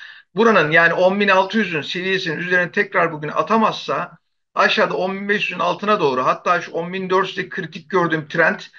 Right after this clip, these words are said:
ve yirmi bir günlük ortalama olarak şurada gördüğünüz kırmızı çizginin altına doğru hareket ederse o zaman, o zaman hakikaten o kırılma yani dananın kuyruğunun koptuğu hatta kop-,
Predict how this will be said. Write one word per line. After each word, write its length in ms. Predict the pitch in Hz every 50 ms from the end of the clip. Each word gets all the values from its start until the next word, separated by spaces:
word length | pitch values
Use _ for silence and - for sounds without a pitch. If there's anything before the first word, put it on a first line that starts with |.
| - - - _ _
ve 60 | 165
yirmi 300 | 165 160 170 175 180 190
bir 100 | 185 202
günlük 320 | 190 185 185 180 180 170 180
ortalama 360 | 170 165 165 - 185 175 170
olarak 140 | 170 165 165
şurada 280 | - - 180 165 165
gördüğünüz 260 | 170 170 170 165 160 -
kırmızı 300 | - 175 180 185 180 -
çizginin 240 | - 160 147 151 156
altına 320 | 165 160 160 165 180 180 165
doğru 160 | 156 143 143
hareket 320 | 151 175 185 180 180 180 185
ederse 420 | 208 214 208 208 - 202 202 202 - - - - _ _ _ _
o 140 | 202 196
zaman, 420 | 160 156 170 196 196 196 226 - _ - 151 - -
o 120 | - 175
zaman 180 | 156 160 - 180
hakikaten 340 | 165 151 - - 156 165 160
o 120 | 156 156
kırılma 460 | - - 170 165 165 165 156 147 156
yani 220 | 147 143 143 151 147
dananın 280 | 151 151 160 170 170
kuyruğunun 440 | 165 - 165 156 151 156 160 156 156
koptuğu 580 | - 165 160 160 - - 160 151 160 165 - _ _ _ _ _ _
hatta 320 | 143 143 - - 156 156
kop-, 500 | - - 165 - - - - - 220 247